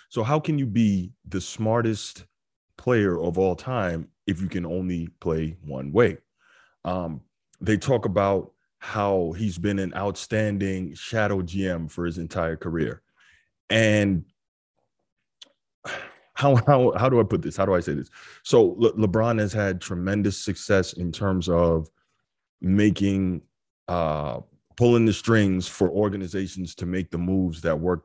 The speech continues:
best with his skill set. But again, if you are such a smart player, why can't you integrate your game with everyone else instead of being able to only play in situations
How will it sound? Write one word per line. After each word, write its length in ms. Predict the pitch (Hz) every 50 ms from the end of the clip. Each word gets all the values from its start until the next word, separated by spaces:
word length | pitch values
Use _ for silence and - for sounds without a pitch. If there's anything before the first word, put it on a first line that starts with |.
| _ -
best 260 | 90 87 85 - - _ _ -
with 240 | 82 80 78 - - - -
his 280 | - 110 107 101 90 -
skill 320 | - - - 110 104 95
set. 320 | - - - 69 - - _ _ _ _ _ _ _ _ _ - _ _ _
But 120 | - 98 90
again, 480 | 87 85 110 135 120 98 90 82 73 - _ _ _ _ _ _ -
if 180 | 104 101 82 90
you 300 | 101 117 143 139 120 -
are 460 | 104 107 104 101 95 92 87 87 - _ -
such 300 | - - - 120 101 -
a 60 | 95
smart 360 | - - 107 98 90 - -
player, 380 | - 143 143 143 117 92 90 87
why 280 | - 82 95 110 127
can't 380 | 131 - - 135 123 113 - -
you 160 | 123 117 - -
integrate 640 | 120 131 117 - 117 95 90 101 98 95 85 -
your 200 | 87 101 110 113
game 560 | 117 98 113 127 131 107 92 87 87 90 92 _ _ _ _ _ _ _ -
with 200 | 95 98 87 - -
everyone 420 | 104 101 107 101 92 92 90 90
else 460 | 113 117 85 - - - - - - _ _ -
instead 440 | 92 95 87 - - - 104 98 95
of 300 | 92 87 85 78 - - - - _ _ -
being 280 | 101 104 101 98 95 76
able 280 | 92 101 92 87 98 80
to 340 | - 98 92 92 80 78 - -
only 320 | 101 107 107 113 107 101
play 440 | - - 113 104 98 92 87 85 80 - - - - _ -
in 140 | - 92 92
situations 960 | 80 - - 110 92 - 101 90 95 104 110 104 - 95 82 80 80 78 -